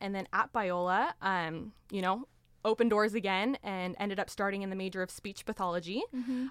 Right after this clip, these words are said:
Speaker 1: Um, it wasn't for any, like, super holy reason. Like, I was like, I was praying so hard. My, my mom told me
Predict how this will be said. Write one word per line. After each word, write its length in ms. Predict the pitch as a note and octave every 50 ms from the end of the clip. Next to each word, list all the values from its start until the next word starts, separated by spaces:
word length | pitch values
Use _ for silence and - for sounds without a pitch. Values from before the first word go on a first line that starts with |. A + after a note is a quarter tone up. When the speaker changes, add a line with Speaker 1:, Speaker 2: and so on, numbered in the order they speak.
| - -
Speaker 1:
Um, 580 | G#3+ G3+ F#3+ F#3 F3+ E3+ E3 D#3+ D#3+ E3+ - - - _ - _ _ _ - - - - _ _ _ _ _ _ _ _ -
it 120 | - G#3 F#3
wasn't 320 | G3+ G3+ G3 A#3 A3 -
for 140 | - A3+ -
any, 240 | G3+ F#3+ F#3+ G3 G3+
like, 140 | F3 E3+
super 300 | - - - G#3 - G3
holy 460 | F#3 - - F#3+ F#3 F#3 F#3 G3 G3 F#3+
reason. 520 | - F3+ E3+ E3+ E3+ - F#3+ G#3 A#3 B3+
Like, 160 | B3 G3+ F#3 F3+
I 40 | F3+
was 80 | F#3+
like, 100 | G3 F#3 - -
I 60 | F#3
was 100 | E3 -
praying 300 | - - - G#3 G#3 A3
so 160 | G#3 - G#3
hard. 260 | F#3+ F3+ F#3+ F#3 G3+ - - - C5+ A#4
My, 140 | G3+ - B3+ B3 - A#3+
my 140 | C4 B3
mom 300 | A#3+ A#3 G#3+ G#3+ A#3 C4 C4
told 260 | - - A#3 A#3+ A3
me 220 | B3+ C4 C#4 E4+